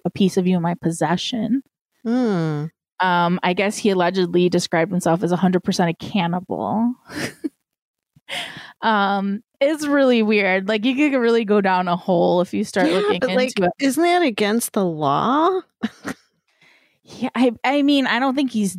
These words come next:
Speaker 1: done it, but he's, like, he tells these women, like,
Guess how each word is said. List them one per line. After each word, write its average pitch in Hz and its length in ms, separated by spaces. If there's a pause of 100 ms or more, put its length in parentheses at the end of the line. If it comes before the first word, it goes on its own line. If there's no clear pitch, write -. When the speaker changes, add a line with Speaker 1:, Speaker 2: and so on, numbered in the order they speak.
(140)
Speaker 1:
done 196 280
it, 359 180
but 240 140
he's, 220 320
like, 190 260
he 214 180
tells 208 380
these 190 240
women, 185 400
like, 185 260